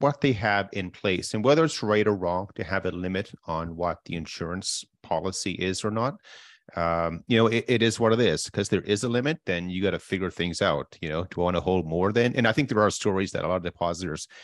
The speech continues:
they didn't even know insurance existed or what the amount was or, or so forth. So, you know, you know, it's a little bit of ignorance on, on naivety on, on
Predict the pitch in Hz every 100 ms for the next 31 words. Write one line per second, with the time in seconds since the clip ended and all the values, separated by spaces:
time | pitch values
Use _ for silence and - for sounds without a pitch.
0 | - _ _ _ 120 120 120 113 101 98
1 | 92 87 - 98 85 - - 110 104 104
2 | 107 104 85 87 - 90 90 85 - 87
3 | 90 85 87 82 78 78 - - 90 -
4 | - - - 87 87 - 113 92 73 78
5 | 82 _ _ - 98 107 90 85 92 90
6 | 78 76 82 85 78 92 82 76 90 92
7 | 85 76 76 - 76